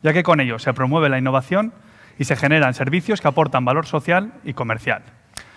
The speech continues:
Las iniciativas Open Data son, por tanto, una magnífica oportunidad para crear un espacio público, digital y online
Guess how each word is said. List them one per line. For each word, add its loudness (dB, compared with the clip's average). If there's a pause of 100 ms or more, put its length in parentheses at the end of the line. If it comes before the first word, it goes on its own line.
(220)
Las 0
iniciativas 2
Open 4
Data 4
son, -2
por 2
tanto, 2
una 0
magnífica 0
oportunidad 0
para 0
crear 0
un -4
espacio 0
público, -6
digital 2
y -6
online 2